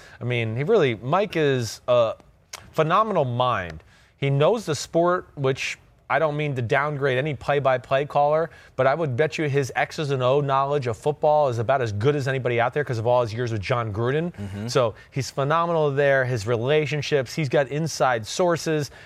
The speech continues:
Speaker 1: and his podcast is pretty good too. He's got a new podcast out today, Football Night in America, Week Six recap with Tony, Rodney, and that mother freaker Florio, okay? <laughs> And here's a bit of this week's convo. They discussed the forty-niners win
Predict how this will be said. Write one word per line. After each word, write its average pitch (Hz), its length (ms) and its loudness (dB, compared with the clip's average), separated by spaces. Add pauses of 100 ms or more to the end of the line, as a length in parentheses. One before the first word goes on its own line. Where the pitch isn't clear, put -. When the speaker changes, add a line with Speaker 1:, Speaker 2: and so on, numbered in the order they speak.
(160)
Speaker 1:
and 156 140 0
his 170 100 -2
podcast 170 640 0
is 151 80 -8
pretty 156 220 -2
good 139 220 0
too. 117 280 0 (160)
He's 120 100 -4
got 123 120 2
a - 40 0
new 143 200 0
podcast 147 540 0
out 120 200 0
today, 123 440 2
Football 147 280 0
Night 143 140 2
in 151 100 -4
America, 131 380 0
Week 139 280 -4
Six 139 340 0
recap 127 600 0
with 139 180 -2
Tony, 143 520 -2
Rodney, 123 600 0 (260)
and 120 120 -2
that 131 140 0
mother 127 400 0
freaker 127 500 -4
Florio, 113 680 2
okay? 127 460 0
<laughs> - 60 -14 (200)
And 127 340 0 (280)
here's 220 320 2
a 220 40 6
bit 180 160 2
of 175 60 2
this 165 160 0
week's 175 200 0
convo. 147 460 0 (240)
They 131 180 2
discussed 208 540 0
the 180 80 -2
forty-niners 180 680 0
win 156 480 2